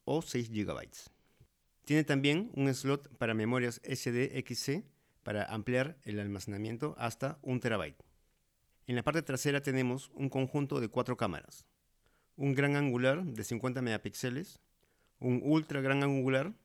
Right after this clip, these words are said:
de ocho megapíxeles, un macro de dos megapíxeles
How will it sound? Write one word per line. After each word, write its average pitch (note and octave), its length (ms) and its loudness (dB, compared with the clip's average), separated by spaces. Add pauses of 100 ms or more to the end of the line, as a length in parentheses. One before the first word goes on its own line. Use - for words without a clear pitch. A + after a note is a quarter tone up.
de G#2 160 0
ocho C3 220 0
megapíxeles, A#2 800 -4 (840)
un C#3 180 2
macro D3 320 4
de A#2 160 2
dos B2+ 140 2
megapíxeles B2+ 840 -2